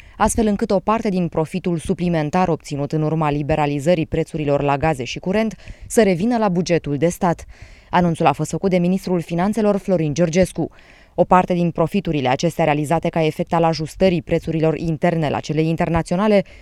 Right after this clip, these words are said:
se va întoarce la buget sub forma unor taxe speciale, a spus oficialul. Acesta a fost întrebat dacă bugetul pe anul viitor va dispune de suficiente venituri în cazul în care vor fi introduse trepte de impozitare sub șaisprezece la sută.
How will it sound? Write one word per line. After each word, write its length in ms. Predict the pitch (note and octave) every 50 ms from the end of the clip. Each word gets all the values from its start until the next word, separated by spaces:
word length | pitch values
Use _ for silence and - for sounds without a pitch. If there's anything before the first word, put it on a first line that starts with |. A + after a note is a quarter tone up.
| -
se 140 | - - A3
va 140 | F#3+ G3+ F#3+
întoarce 400 | F#3 F3+ G#3 A3 A#3 - - A3+
la 120 | G#3+ G3
buget 340 | E3+ D3 D#3+ D3+ C#3+ F#3+ G#3
sub 180 | - - G#3+ D#3+
forma 320 | - - G#3 G#3 G#3 G3+
unor 280 | G3 G3 F#3+ F#3 F3 F3+
taxe 300 | - F3+ D#3+ - - F3
speciale, 640 | - - F3 E3 - - G#3 G3+ F#3+ F3+ D#3+ - - - - - - -
a 80 | - F3
spus 200 | - - E3 -
oficialul. 640 | E3 - D3 C#3 - - F3+ E3 D#3 D3+ D3+ - - - - - - - - - -
Acesta 340 | - G3 F#3+ G3+ F#3 - F#3
a 60 | E3
fost 200 | - - F3 -
întrebat 360 | - E3+ - D#3+ D#3+ D#3+ F#3
dacă 220 | F#3 G3 F#3+ F3+ F3
bugetul 480 | D#3 D#3 E3+ C#3+ F3+ G#3 - F#3+ E3
pe 100 | D3 -
anul 220 | C3 C3 C#3 D3 D3+
viitor 360 | C3 D#3 E3 - - G#3 G#3+
va 160 | G3 G3 G3
dispune 360 | F3 F#3+ - - - G#3+ A3
de 100 | G3+ F#3+
suficiente 720 | G3 - - F#3 - G3 F3+ - - - G#3 G#3+ G#3 F3 E3
venituri 500 | C#3 C#3 E3 F#3 G#3 - A3 G#3+ G3 - - - - -
în 100 | - G3+
cazul 280 | - A3+ A#3 G#3 A#3
în 80 | A3 G3+
care 200 | F3 G#3 G3 G3
vor 160 | D#3+ F3+ G3
fi 180 | F3+ - G#3 G#3+
introduse 680 | - G#3 G#3+ G3+ E3+ F3+ E3+ D#3 G#3+ G#3+ - - G#3 F3+ -
trepte 320 | - G3+ A3 - - -
de 100 | - F3
impozitare 680 | F#3 F3+ E3+ D#3 - E3+ D#3 D3 D#3+ - G3 G3+ G#3+ G#3
sub 280 | G3 - - - A3 F#3
șaisprezece 680 | F#3 - - F3+ D#3+ D3+ - - D#3+ C#3 D#3 D#3 - D#3+
la 100 | E3 F3
sută. 400 | - - F3+ - F3 D#3+ -